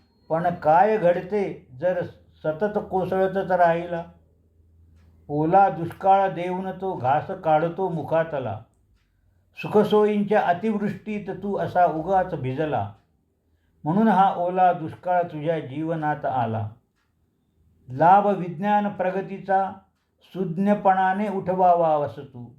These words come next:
अनमोल आहेत भावना हे न कधी विसरावेस तू.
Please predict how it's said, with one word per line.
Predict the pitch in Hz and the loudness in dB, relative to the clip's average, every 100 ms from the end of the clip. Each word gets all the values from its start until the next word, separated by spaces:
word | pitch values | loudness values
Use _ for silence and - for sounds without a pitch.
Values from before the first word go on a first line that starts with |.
| _ _ _ _ _ _ _ _ - | _ _ _ _ _ _ _ _ -6
अनमोल | 151 175 202 220 214 | -2 2 4 4 6
आहेत | 190 170 175 175 | 6 4 -2 -4
भावना | 165 135 147 151 151 147 170 _ _ _ _ | -4 -2 -2 -2 -6 -10 -12 _ _ _ _
हे | 165 | -4
न | 202 202 | 0 0
कधी | 190 170 185 | 0 -2 0
विसरावेस | 170 - 160 156 143 139 113 | -2 -2 2 2 2 -4 -10
तू. | 127 120 | -14 -16